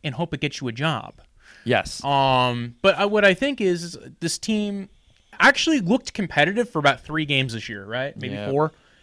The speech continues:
Speaker 1: And then everybody started dying. Like, Matt Stafford got injured.
Speaker 2: Well, that, you, you lose your quarterback, you lose your season for the most part, right? I mean, it's
Speaker 1: Yeah, that was, that was rough. Um, they did sign Trey Flowers in free agency last year.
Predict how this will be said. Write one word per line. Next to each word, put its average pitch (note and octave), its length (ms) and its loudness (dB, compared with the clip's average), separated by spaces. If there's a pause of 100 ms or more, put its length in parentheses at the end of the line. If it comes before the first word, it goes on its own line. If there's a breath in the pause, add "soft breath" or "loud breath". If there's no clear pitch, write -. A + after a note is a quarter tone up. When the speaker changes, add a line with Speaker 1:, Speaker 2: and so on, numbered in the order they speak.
(160 soft breath)
Speaker 1:
And D3 160 0
then C#3+ 120 2
everybody C3 420 2
started A2+ 380 -2
dying. A2 380 -8
Like, A#2 260 -8
Matt A#2 180 -4
Stafford F3 480 2
got D#3 240 8
injured. C#3+ 720 4
Speaker 2:
Well, C#3 60 2
that, C3+ 280 6
you, C3+ 100 -12 (200)
you C3+ 160 -6
lose D3+ 200 4
your B2 80 -2
quarterback, G#2 600 -4
you G#2+ 80 -10
lose G2 200 -10
your F2+ 120 -18
season F2+ 420 -16
for F#2+ 140 -16
the F#2 80 -14
most F#2 240 -12
part, F#2 200 -18
right? G#2 280 -8
I F#2 60 -14
mean, G2 160 -16
it's - 480 -20
Speaker 1:
Yeah, B2 200 8
that C3 120 10
was, D#3 120 4
that D3+ 140 6
was C3+ 160 0
rough. B2 560 0
Um, A#2+ 720 0
they E3 100 4
did D4+ 180 0
sign B3 380 0
Trey A3+ 220 -2
Flowers G#3 460 0
in F#3+ 40 -6
free G3 240 -6
agency G3 720 -6
last F#3 340 0
year. G3 300 -2